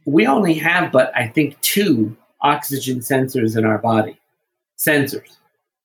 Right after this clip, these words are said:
But we have hundreds of C O two sensors in our body,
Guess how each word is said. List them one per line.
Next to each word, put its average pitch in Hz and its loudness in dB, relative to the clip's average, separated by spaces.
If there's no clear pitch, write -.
But 151 6
we 160 6
have 147 2
hundreds - 0
of 127 2
C 175 -2
O 151 4
two 220 2
sensors 113 -2
in 104 -6
our 98 -10
body, 90 -10